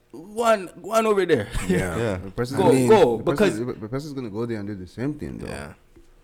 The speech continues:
Speaker 2: Hey, it
Speaker 1: Maybe not. Maybe not.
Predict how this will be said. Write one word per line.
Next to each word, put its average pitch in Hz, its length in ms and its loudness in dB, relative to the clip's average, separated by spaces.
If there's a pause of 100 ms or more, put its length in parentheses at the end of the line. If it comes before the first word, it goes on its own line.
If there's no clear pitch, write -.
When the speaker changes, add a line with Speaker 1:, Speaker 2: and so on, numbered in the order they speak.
(240)
Speaker 2:
Hey, 139 200 6
it - 520 -4
Speaker 1:
Maybe 175 240 4
not. 269 400 2 (1200)
Maybe 170 240 2
not. 226 400 0